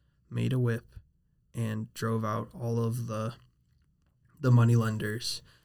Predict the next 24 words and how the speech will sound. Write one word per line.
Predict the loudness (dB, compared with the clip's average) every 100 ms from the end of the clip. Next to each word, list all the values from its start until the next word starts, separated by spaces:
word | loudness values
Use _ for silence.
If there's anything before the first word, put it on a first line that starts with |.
| _
and, | -6 -4 -4 -8 -10
um, | -10 -8 -8 -12 _ _ -2
just | 0 0
these, | -2 -2
these | -4 -2 -2
dishonest | -2 -2 -4 -4
people | -2 -4 -2 -2
that | -2
were | 0
selling | 0 2 2 0
sacrifices | 0 2 0 2 4 4 2 -2
for | 0 2 6 6 4 0 -16 -8
Jews | 0 4 6 6 4 0 -4 -12 _ _ _ _ _ _ _ _
that, | 2 2 2 -4 -14 -2
so | 4 6
they | 6
were | 4 2
taking | -2 -2 0 0
this | -2 -2
outer | -2 2 2
ring | 0 -4 -4 -6
of | -8
the | -8
temple | -6 -6 -6 -8